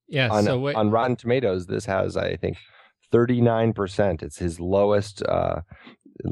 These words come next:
Speaker 2: critical review of all of his films that he's ever made.
Speaker 1: Uh, hey, what did you say, uh, uh, Now You See Me had on <laughs> Rotten Tomatoes?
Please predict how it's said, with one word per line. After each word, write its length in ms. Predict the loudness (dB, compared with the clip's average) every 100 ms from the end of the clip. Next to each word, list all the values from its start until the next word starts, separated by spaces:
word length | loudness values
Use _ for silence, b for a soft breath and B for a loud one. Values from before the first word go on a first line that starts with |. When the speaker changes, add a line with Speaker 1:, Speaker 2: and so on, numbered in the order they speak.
| -4 -2
Speaker 2:
critical 400 | 2 2 4 4
review 500 | 4 2 2 4 4
of 140 | 2 0 -2
all 280 | 2 2
of 80 | 2
his 200 | 0 -2
films 320 | -4 -4 -6
that 140 | -10 -6
he's 180 | -4 -2
ever 200 | 0 2
made. 280 | 2 -2 -6 -14 _ -10
Speaker 1:
Uh, 260 | -6 -6 -8 B -4
hey, 100 | -2
what 180 | 0 -2
did 140 | -2
you 80 | -6
say, 340 | -4 -4 -4 -2
uh, 100 | -2
uh, 520 | 0 -2 -4 -8 -8 -12 -8
Now 160 | -2 -2
You 140 | -2
See 160 | -4 -6
Me 160 | -4
had 220 | -4 -4 -4
on 200 | -6 -6 -10 -16
<laughs> 180 | -8
Rotten 200 | -6 -4 -4
Tomatoes? 580 | -4 -6 -6 -8 -10